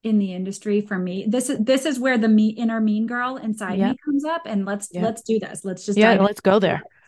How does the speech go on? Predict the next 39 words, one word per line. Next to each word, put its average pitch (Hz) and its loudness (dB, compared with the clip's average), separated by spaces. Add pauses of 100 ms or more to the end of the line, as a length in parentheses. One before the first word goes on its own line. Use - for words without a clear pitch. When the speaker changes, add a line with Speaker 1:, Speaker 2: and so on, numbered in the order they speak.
(180)
Speaker 1:
Because, 240 0
because 226 -2
what 233 -2
she 240 -6
would 233 -2
say 208 -4
is, 208 -2 (300)
All 381 -2
right, 214 2
well, 208 0 (160)
this 233 -4
actual, 233 -6 (220)
it, - 0
you, 233 0
the 208 -2
actual 220 -2
work 208 -2
that 208 -6
you're 202 -2
doing, 202 -4 (400)
a 208 -4
lot 196 -2
of 247 -2
it 233 -4
you 226 -4
haven't 208 -2
seen. 196 -6
Like, 185 -8
this 214 -2
is 214 -4
s-, - -10
a 208 -4
lot 202 0
of 220 0
it 214 -2
is 202 -2
new 202 2
exposure. 190 -10
The, 202 -6